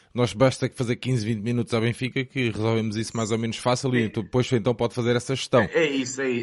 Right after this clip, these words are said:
Speaker 2: é mais por aí. Eu acho que o Roger Smith pensa mais por aí, até porque há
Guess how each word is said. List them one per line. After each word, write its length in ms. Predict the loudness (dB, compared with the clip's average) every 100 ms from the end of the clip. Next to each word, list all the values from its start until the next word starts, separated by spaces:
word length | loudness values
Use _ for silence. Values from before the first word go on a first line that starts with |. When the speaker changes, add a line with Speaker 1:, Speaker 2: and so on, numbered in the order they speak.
| 0
Speaker 2:
é 40 | 2
mais 220 | 0 -2
por 160 | -4 -4
aí. 140 | -2
Eu 100 | -2
acho 160 | -2 -4
que 100 | -8
o 180 | -6
Roger 280 | -4 -4 -4
Smith 220 | -6 -8 -6
pensa 220 | -6 -4
mais 180 | -4 -4
por 160 | -4
aí, 160 | -4 -4 -8 -8
até 220 | -4 -4
porque 280 | -4 -2 2
há 380 | 4 2 -2